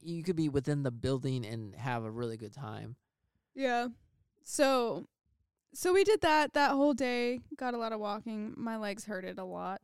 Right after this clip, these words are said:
Speaker 1: Mm-hmm.
Speaker 2: She was just kinda, like, run-, like, we were just, like, practically running. I'm like, "Okay, we need to get to this stop next. We need to get to this stop next so we can make it to dinner on time."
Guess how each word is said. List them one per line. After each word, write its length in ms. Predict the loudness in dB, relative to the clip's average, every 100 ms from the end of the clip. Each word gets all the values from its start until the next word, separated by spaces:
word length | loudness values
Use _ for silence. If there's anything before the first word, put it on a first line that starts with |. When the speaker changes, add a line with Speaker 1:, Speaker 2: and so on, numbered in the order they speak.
| -14
Speaker 1:
Mm-hmm. 140 | -10
Speaker 2:
She 240 | -6 0 0
was 120 | 0
just 160 | -2 0
kinda, 200 | 0 0
like, 160 | -2 -2
run-, 220 | 0 0
like, 220 | 0 0 4
we 120 | 6
were 100 | 8
just, 200 | 6 4
like, 240 | 2 2 -8 _ 2
practically 440 | 2 2 0 2
running. 280 | 4 4 4
I'm 100 | 4
like, 160 | 6 8
"Okay, 160 | 8
we 120 | 8
need 120 | 6 4
to 60 |
get 140 | 4 4
to 60 |
this 140 | 4 6
stop 200 | 6 6
next. 260 | 2 4
We 60 | 4
need 120 | 6
to 60 | 6
get 160 | 2 2
to 80 |
this 160 | 0 0
stop 240 | 0 0
next 240 | 0 -2 0
so 80 | 0
we 40 |
can 120 | 2
make 140 | 0 0
it 60 |
to 60 | -4
dinner 340 | -2 0 0
on 160 | 0 -2
time." 320 | -2 -2 -4